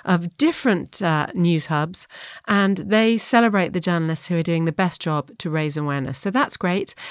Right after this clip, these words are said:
And also, I love de-smog. So they're quite literally cutting through the fog of greenwash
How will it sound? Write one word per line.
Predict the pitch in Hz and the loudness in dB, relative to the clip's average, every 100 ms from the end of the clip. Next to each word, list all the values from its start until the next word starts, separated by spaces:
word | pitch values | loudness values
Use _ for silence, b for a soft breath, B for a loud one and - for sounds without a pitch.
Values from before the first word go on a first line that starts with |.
| B - | B 2
And | 240 | 2
also, | 240 - - | 4 2 2
I | 196 | 2
love | 180 180 175 - | 2 0 -2 -6
de-smog. | 170 190 - - 196 170 143 - | 0 2 2 2 4 4 0 -4
So | - 165 | -10 -4
they're | 165 | -2
quite | 160 - 185 - | -2 -2 -2 0
literally | 170 170 190 - 139 135 139 B B - | 0 2 0 -2 -2 -2 -6 B B -2
cutting | 185 170 | 0 2
through | 160 170 | 0 -2
the | 147 | -2
fog | 135 - 147 139 | -4 0 0 -2
of | 156 | -6
greenwash | - 151 143 135 - | -2 -2 0 -2 -4